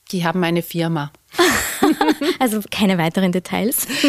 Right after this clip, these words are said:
Speaker 2: <laughs>
Speaker 1: Sie kann dieses Matchen der Talente mit Unternehmen, glaube ich, noch nicht ganz so greifen.
Speaker 2: Mhm.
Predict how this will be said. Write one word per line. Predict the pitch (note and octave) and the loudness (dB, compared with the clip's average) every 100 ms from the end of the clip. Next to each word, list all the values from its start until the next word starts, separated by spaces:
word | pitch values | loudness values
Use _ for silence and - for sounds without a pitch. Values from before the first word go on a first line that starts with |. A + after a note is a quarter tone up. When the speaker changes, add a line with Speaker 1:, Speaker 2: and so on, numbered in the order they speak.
| - | 2
Speaker 2:
<laughs> | B3+ D4 - F4 | 0 -4 -6 -8
Speaker 1:
Sie | C#4 | -6
kann | - D#3+ F#3+ | -2 -2 -2
dieses | G#3 G3 F3 - - - | -4 -4 -6 -6 -10 -4
Matchen | E3 E3 - G#3+ | -2 -2 -2 0
der | F#3+ | -2
Talente | E3+ E3+ D3 F3+ G3 | -2 0 0 0 -2
mit | F#3+ F3+ | -2 -2
Unternehmen, | F3+ E3+ D#3 D#3+ F3 | -4 -2 0 0 -2
glaube | D3 D3 | -4 -6
ich, | E3 | -6
noch | E3 - | -8 -8
nicht | D#3 - | -12 -10
ganz | C3+ C3+ - | -12 -10 -10
so | |
greifen. | - - E3 - - D3 | -10 -12 -14 -14 -14 -8
Speaker 2:
Mhm. | - G#3+ F#3 G3 G3+ | 0 0 2 0 0